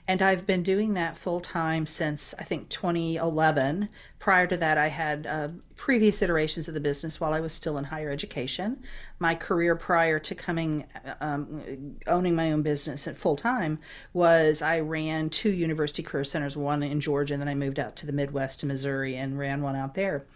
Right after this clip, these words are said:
So my sort of genesis in this field is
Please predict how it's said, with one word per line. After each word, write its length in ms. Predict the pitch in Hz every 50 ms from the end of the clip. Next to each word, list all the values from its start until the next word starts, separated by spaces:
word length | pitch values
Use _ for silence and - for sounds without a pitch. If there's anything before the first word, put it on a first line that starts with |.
| - - - - - - - -
So 240 | - - - - 170
my 340 | 160 160 151 147 143 139 139
sort 240 | 139 - - 190 156
of 100 | 139 143
genesis 960 | 135 135 143 160 160 170 180 170 165 - - 151 143 143 - - - - - -
in 200 | - 151 143 143
this 220 | 143 139 139 - -
field 480 | - 254 262 254 220 160 139 139 139 -
is 400 | - 156 151 151 151 151 - -